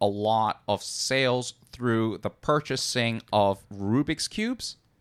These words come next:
it doesn't matter. They're just gonna be like, "Yo, let's just keep this train going because we earn a shit ton of money through people buying Rubik's Cubes."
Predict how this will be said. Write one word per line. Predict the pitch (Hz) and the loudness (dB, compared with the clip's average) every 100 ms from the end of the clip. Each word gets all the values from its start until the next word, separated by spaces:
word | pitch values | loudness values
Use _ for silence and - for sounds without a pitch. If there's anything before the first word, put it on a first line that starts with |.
| _ _ _ _ - | _ _ _ _ -10
it | 156 | -2
doesn't | 175 185 202 | 0 0 -2
matter. | 160 175 277 151 | 0 -2 -2 0
They're | 131 | 0
just | 143 147 | 0 -4
gonna | 175 151 | -4 -2
be | 156 | -2
like, | 151 139 - | -2 -2 -4
"Yo, | 139 165 110 - _ _ _ _ | 0 2 0 -4 _ _ _ _
let's | - 156 - | -2 -2 0
just | 180 - | -6 -6
keep | - 170 | -10 -14
this | - 151 | -6 -6
train | - - 156 147 | -6 -2 -2 0
going | 117 143 160 92 143 - _ _ _ - | 2 4 4 2 -4 -10 _ _ _ -8
because | 127 143 131 - - | -2 2 2 0 -10
we | - 156 - | -4 -2 0
earn | 151 147 | 0 0
a | 143 | -4
shit | - - 170 - | -4 -2 -4 -2
ton | 156 139 | -2 0
of | 117 _ _ _ - | -4 _ _ _ -6
money | 151 170 160 139 | -2 0 0 -2
through | - - 151 147 | -6 0 2 2
people | - 156 - 143 127 - | -2 -10 -4 -4 -4 0
buying | 120 143 110 | 2 2 0
Rubik's | 117 190 120 - | -2 -2 -4 -6
Cubes." | - - | -10 -12